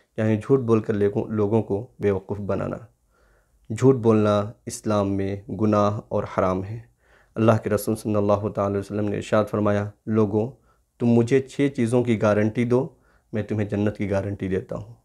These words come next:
और मुझसे पहली बात थी, इरशाद फरमाया, "उसदुकु इज़ा हद्दस्तुम", जब तुम बात करो, कोई बात कहो, सच बोलो और सच्ची बात कहो।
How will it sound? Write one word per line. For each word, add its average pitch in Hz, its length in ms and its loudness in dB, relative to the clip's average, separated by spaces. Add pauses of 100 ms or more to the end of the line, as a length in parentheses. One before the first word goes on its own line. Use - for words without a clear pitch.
और 110 100 4
मुझसे 113 260 2
पहली 143 380 0
बात 113 380 2
थी, 104 60 -4
इरशाद 107 320 2
फरमाया, 104 460 0 (380)
"उसदुकु 151 680 -2 (160)
इज़ा 104 240 2 (100)
हद्दस्तुम", 101 540 -8 (560)
जब 117 180 4
तुम 120 180 4
बात 131 340 8
करो, 151 440 4
कोई 113 160 -2
बात 107 400 0
कहो, 135 400 0 (320)
सच - 460 2
बोलो 156 480 4
और 110 80 -6
सच्ची - 400 -6
बात 107 320 -6
कहो। 120 320 -10